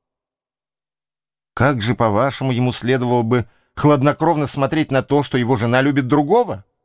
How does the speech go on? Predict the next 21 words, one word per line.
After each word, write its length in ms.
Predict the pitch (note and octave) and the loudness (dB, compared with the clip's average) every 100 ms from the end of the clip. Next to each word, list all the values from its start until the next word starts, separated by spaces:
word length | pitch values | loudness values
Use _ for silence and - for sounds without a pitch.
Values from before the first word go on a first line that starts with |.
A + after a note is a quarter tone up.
| _ _ _ _ _ _ _ _ _ _ _ - | _ _ _ _ _ _ _ _ _ _ _ -8
Я 300 | D2+ F2 F2 | -2 0 0
этого 180 | G2+ | 0
не 160 | A2 A#2 | 2 2
говорю. 440 | B2 C#3+ B2 G2+ - _ _ _ _ _ _ _ | 0 -2 -2 -4 -10 _ _ _ _ _ _ _
Вероятно, 580 | E2+ G#2+ F#2+ F2 C3 G3+ | 0 2 2 0 0 0
ему 200 | G3 F#3+ | 0 0
следовало 540 | F3 A#2+ C#3 D3+ D3 C3 | -2 -2 -2 0 0 0
то 260 | - A#2 | 0 -2
делать, 520 | C#3+ E3 F3 - - _ _ | -2 -4 -4 -8 -16 _ _
что 220 | - F2+ | -4 0
он 160 | A2 C#3 | 0 -2
сделал. 520 | D3 A2 A#2+ A#2+ B2+ _ _ _ _ _ _ _ | -2 -2 -2 -4 -10 _ _ _ _ _ _ _
Каждая 500 | B2 D3+ F3 F3 F#3+ | 2 2 2 0 -2
натура 380 | F#3+ F#3 D#3+ C#3 | -2 0 0 2
очень 440 | - F3+ - F3 | 0 -2 -2 -4
верна 380 | E3 F3+ E3 B2 | -2 0 0 0
себе, 480 | - G#2+ C3 F#3 - _ _ _ - | -2 -2 0 -2 -4 _ _ _ -4
особенно 400 | F#2 C#3 C#3 D3+ | -2 0 2 0
в 80 | |
критические 680 | - C3 C3 G#2+ A2 - B2+ | 0 -2 -2 -4 -6 -2 0
минуты. 480 | C3 B2+ F2 - D2 | 0 0 -4 -6 -12